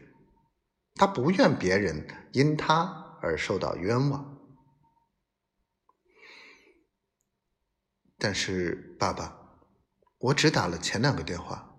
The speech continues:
今天下午那个电话不是我打的。”“这我知道，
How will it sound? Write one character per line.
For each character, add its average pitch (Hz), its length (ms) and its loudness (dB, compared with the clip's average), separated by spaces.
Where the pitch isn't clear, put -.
今 120 140 0
天 143 140 4
下 143 220 6
午 92 140 -2
那 82 120 -6
个 - 120 -12
电 80 160 -8
话 - 440 -14
不 - 100 -10
是 - 160 0
我 - 140 -2
打 - 260 -12
的。 - 100 -20
”“这 104 120 -2
我 78 140 -2
知 - 180 -6
道， - 320 -12